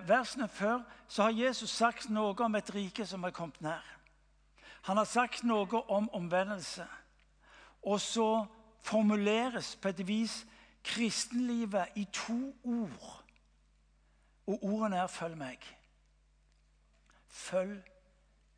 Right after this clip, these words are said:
meg. Og der hvor du og meg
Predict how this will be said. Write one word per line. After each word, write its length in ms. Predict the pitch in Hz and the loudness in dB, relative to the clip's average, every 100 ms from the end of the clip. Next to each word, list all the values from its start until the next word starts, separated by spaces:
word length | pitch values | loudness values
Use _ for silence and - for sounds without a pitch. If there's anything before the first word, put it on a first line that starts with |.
| _ | _
meg. 460 | - 147 123 104 - - - _ _ _ _ _ _ _ _ _ _ _ _ _ _ _ _ _ - - | -12 -8 -8 -8 -16 -20 -20 _ _ _ _ _ _ _ _ _ _ _ _ _ _ _ _ _ -20 -8
Og 220 | 240 185 | -4 0
der 200 | 233 269 | 2 2
hvor 140 | 269 254 | 2 -2
du 280 | - 240 285 | 2 2 4
og 140 | 254 | 2
meg 420 | 220 233 240 - | 4 4 0 -4